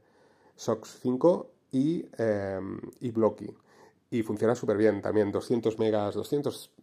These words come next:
no llega a doscientos cincuenta megas de ram. Y nada, la estoy utilizando vía WireGuard fuera de mi red local y funciona súper bien. La verdad es que la Raspberry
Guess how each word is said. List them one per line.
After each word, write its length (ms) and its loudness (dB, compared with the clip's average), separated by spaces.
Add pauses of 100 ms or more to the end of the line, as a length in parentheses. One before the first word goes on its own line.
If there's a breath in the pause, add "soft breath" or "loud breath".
no 140 0
llega 160 4
a 20 4
doscientos 420 0
cincuenta 360 0
megas 260 2
de 100 2
ram. 360 -2 (400 loud breath)
Y 420 0
nada, 180 2
la 120 2
estoy 200 -2
utilizando 720 0
vía 160 4
WireGuard 360 2
fuera 240 -4
de 120 0
mi 120 -2
red 140 -2
local 300 0
y 80 0
funciona 520 0
súper 400 -4
bien. 300 0 (140)
La 120 -6
verdad 180 0
es 80 -4
que 180 2
la 120 2
Raspberry 460 0